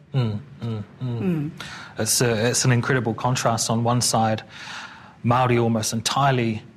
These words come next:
Speaker 1: backing your position, but then on the other side, the Labour Party ap-, w-, appearing to come down pretty hard on you. What kind of personal pressure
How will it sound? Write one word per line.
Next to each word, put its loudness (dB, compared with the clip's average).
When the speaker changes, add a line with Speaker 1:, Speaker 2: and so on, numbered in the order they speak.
Speaker 1:
backing 2
your 2
position, 0
but -2
then 2
on 4
the 2
other 2
side, 0
the 2
Labour 2
Party 2
ap-, -2
w-, 0
appearing 2
to 2
come 0
down 2
pretty 2
hard 2
on 0
you. 2
What 0
kind 0
of 0
personal 2
pressure -2